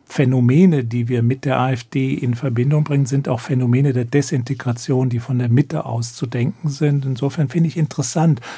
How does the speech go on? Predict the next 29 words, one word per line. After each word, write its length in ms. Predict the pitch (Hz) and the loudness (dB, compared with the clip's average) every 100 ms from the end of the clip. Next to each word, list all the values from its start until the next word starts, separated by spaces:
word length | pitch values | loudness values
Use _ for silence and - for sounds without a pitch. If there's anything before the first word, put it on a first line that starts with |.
| - | -8
was 180 | 135 120 | -6 -2
in 120 | 123 | -2
Hessen 340 | 120 139 156 127 | 0 0 0 -2
jetzt 260 | 123 - | -2 -4
passiert. 500 | - 120 - 127 147 123 - | -6 -6 -4 0 0 0 -10
Da 100 | - | -6
werden 220 | 123 131 135 | -2 0 0
keine 260 | 131 120 | 2 0
Bäume 360 | 117 123 135 127 | 2 2 2 2
in 60 | |
den 120 | 123 113 | 2 4
Himmel 320 | 127 147 127 | 4 4 2
wachsen. 340 | 127 120 143 | -2 -4 -4
Das 220 | 120 117 | -4 -4
ist 180 | - - | -6 -6
alles 380 | 135 123 123 120 | -6 -2 -2 -2
auch 260 | 139 120 208 | -4 -4 -4
ein 240 | 127 117 | -2 0
Sonderphänomen 880 | 110 120 143 120 - 131 127 127 131 | 0 2 2 0 -2 -2 0 0 0
des 160 | 117 | -2
Augenblicks 640 | 120 131 151 139 147 - 160 | 0 0 2 0 -2 -4 -4
erstmal. 480 | 135 - 151 143 | -4 -2 0 2
Aber 320 | 143 131 147 160 | 2 0 -2 -2
man 320 | 190 - 151 147 | -6 -2 0 0
sollte 340 | 160 156 190 | 0 0 0
das 280 | 156 143 - - - - _ - _ _ - | 0 -2 -4 -12 -14 -16 _ -20 _ _ -6
mit 100 | - | -2
Interesse 580 | 180 - 139 131 - 139 | 0 0 -2 -4 -4 -8
beobachten. 540 | - 156 127 110 - | -6 -4 -4 -4 -8